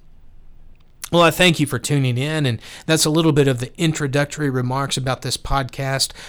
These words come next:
We will get off of that, and for most of the episodes moving forward, there will be someone join me on this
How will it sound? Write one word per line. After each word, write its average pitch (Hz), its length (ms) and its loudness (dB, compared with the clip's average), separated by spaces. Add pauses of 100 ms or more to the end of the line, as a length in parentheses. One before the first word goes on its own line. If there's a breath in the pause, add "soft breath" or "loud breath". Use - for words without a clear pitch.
(140 loud breath)
We 147 120 6
will 139 140 6
get 123 160 2
off 123 300 2
of 120 160 -4
that, 123 320 -2
and 120 120 -2
for 127 380 -2 (400 loud breath)
most 170 320 4
of 156 80 2
the 135 160 4
episodes 139 420 0
moving 135 320 2
forward, 143 460 0
there 135 140 -2
will 135 100 -2
be 127 140 -2
someone 139 420 0
join 131 640 -2
me 120 320 -2
on 123 400 -4
this 110 380 -2